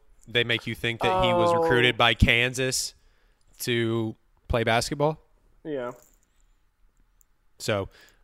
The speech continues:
Speaker 1: I do
Speaker 2: For
Speaker 1: wanna
Speaker 2: some
Speaker 1: see
Speaker 2: reason, I
Speaker 1: that.
Speaker 2: thought you were talking about The Way, Way Back, which is a totally different film.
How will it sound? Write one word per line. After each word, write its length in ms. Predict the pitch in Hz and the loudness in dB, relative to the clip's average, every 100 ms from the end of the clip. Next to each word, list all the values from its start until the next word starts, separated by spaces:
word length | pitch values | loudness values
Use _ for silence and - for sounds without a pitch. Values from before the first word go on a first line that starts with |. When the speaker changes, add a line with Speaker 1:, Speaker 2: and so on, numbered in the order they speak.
| - | -2
Speaker 1:
I 100 | 147 | 4
do 80 | 214 | 6
Speaker 2:
For 40 | |
Speaker 1:
wanna 120 | 208 | 6
Speaker 2:
some 80 | 233 | 4
Speaker 1:
see 60 | 185 | 4
Speaker 2:
reason, 140 | 220 | 2
I 20 | 202 | 2
Speaker 1:
that. 80 | |
Speaker 2:
thought 100 | 180 | 2
you 60 | 180 | 0
were 60 | 185 | -2
talking 160 | 180 | -2
about 200 | 165 143 | -2 -2
The 60 | 143 | -4
Way, 320 | 139 135 147 | -4 -4 -4
Way 280 | 135 127 147 | -4 -6 -4
Back, 460 | 156 156 156 156 _ _ _ _ _ _ _ - | -2 0 -2 -4 _ _ _ _ _ _ _ -14
which 80 | |
is 60 | 135 | -8
a 100 | 117 | -8
totally 400 | 117 - 147 151 | -8 -8 -4 -4
different 280 | 147 160 147 | -6 -8 -6
film. 340 | 160 170 170 | -4 -4 -4